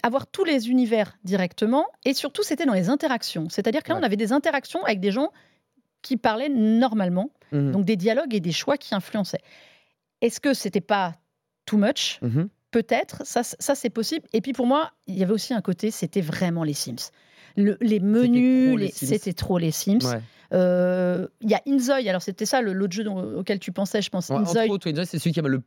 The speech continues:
Speaker 2: le plus
Speaker 1: Correct,
Speaker 2: marqué de
Speaker 1: qui est
Speaker 2: très loin.
Speaker 1: exactement dans le même, le même délire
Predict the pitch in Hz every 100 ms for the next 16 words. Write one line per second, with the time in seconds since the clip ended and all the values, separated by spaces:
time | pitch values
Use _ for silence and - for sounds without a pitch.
0 | - 131 139 190 180 180 240 262 226 226
1 | 262 262 349 - 320 302 277 226 220 240
2 | 302 349 - _ - 220 302 320 254 220
3 | 349 190